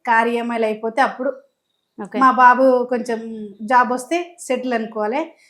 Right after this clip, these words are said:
Speaker 1: ఇప్పటికి కూడా ఇంకా
Speaker 2: ఉమ్.
Speaker 1: కష్టమే ఇక, నెట్టుకు వస్తున్నా.
Speaker 2: మరి మీ హస్బెండ్ సపోర్ట్ ఎలా ఉంటుంది మరి?
Speaker 1: ఇక చేస్తుండు మేడం, ఎంతైనా చిన్న చిన్న జాబులు కాబట్టి ఎక్కువ రాదు కదా,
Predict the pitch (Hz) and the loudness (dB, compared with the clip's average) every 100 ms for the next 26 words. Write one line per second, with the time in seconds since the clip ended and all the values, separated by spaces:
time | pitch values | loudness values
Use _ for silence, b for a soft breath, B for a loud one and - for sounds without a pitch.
0 | b 262 285 277 277 277 294 277 254 240 | b -2 2 2 0 2 2 2 2 4
1 | 220 185 - _ _ _ 202 190 170 165 | 4 2 -6 _ _ _ -12 -10 -12 -10
2 | 247 - 311 370 339 - - - 240 247 | -12 -2 2 2 2 -2 -6 -14 -6 -4
3 | 247 240 254 - 202 - _ - 254 294 | -4 -4 -6 -6 -14 -16 _ -14 -2 0
4 | 285 302 294 277 311 302 277 285 277 254 | 2 2 2 2 2 2 0 0 0 0
5 | 262 254 247 247 233 233 240 _ 294 294 | 0 -2 -4 -4 -6 -10 -14 _ -12 -8
6 | 294 277 285 330 294 247 233 226 233 240 | -4 -4 0 2 2 0 -4 -6 -10 -6
7 | 269 262 277 262 240 240 254 262 269 262 | -4 -2 -2 -2 -2 -6 -6 -4 -4 0
8 | 240 247 247 240 240 - 294 254 226 262 | 0 -2 -4 -6 -6 -10 -4 -4 -2 0
9 | 247 240 240 220 | 0 0 -2 -4